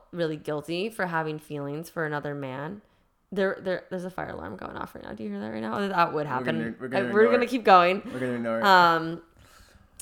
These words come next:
Speaker 1: that is when I was feeling really torn and guilty. And you guys know that I have had,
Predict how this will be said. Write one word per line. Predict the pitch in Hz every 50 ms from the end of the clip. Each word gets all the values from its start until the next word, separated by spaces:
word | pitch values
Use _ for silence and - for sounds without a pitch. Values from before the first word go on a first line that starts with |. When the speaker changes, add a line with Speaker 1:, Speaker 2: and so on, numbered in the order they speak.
| - -
Speaker 1:
that | - 190 185 180 180 185
is | 202 202 196 196
when | 170 185 175 170 160 160 156 156 156 160 165 - - - - - - - _ _ - - _ _ _ _ _ - - _ _ _ _ _ _ _ _ _ _ _ _ -
I | 165 160 151 151 156 151
was | 147 165 160 -
feeling | 175 165 160 156
really | 151 151 147
torn | 147 - 156 147 139
and | 139 139
guilty. | 131 135 135 135 - 131 139
And | 139 143
you | 147 151
guys | 156 151 160 156 165
know | 165 160 156 151 151
that | 151 147 - - -
I | 139 139 147
have | 143 156 147 147 156
had, | 151 151 160 151 147 143 143 139 143 139 139 - -